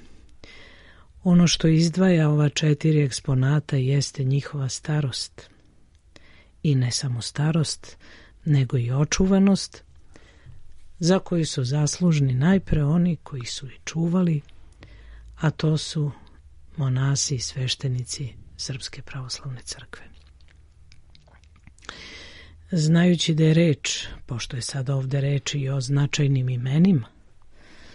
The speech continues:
bilo da je reč o onome ko je nosio o vladarskom tekstilu ili o crkveno-umetničkom tekstilu, bogoslužbenom tekstilu,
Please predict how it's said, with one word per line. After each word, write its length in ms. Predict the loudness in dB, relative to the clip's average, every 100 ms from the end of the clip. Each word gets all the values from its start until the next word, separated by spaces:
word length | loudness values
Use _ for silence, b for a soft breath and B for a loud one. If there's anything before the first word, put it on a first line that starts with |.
| B B B B
bilo 420 | 0 2 4 2 2
da 140 | 2
je 120 | 2
reč 340 | 2 2 0 0
o 40 |
onome 360 | 2 2 2 -2
ko 220 | -6 -6
je 300 | -6 -8 -10 B B -14
nosio 540 | -6 -2 -2 2 2 0
o 60 |
vladarskom 720 | -4 -2 2 2 0 -4 -14 -18 -20 -18
tekstilu 760 | -16 -14 -10 -6 -2 4 4 2 b b b b b b b b b
ili 300 | 4 4 4
o 60 | 0
crkveno-umetničkom 1800 | -4 -8 -4 -4 -4 -6 -10 -18 -20 -14 -4 0 0 0 -4 -2 -2 0
tekstilu, 600 | -2 -4 -2 2 4 2
bogoslužbenom 760 | 0 -6 -2 0 4 4 4
tekstilu, 800 | 2 -2 -2 -2 0 2 2 0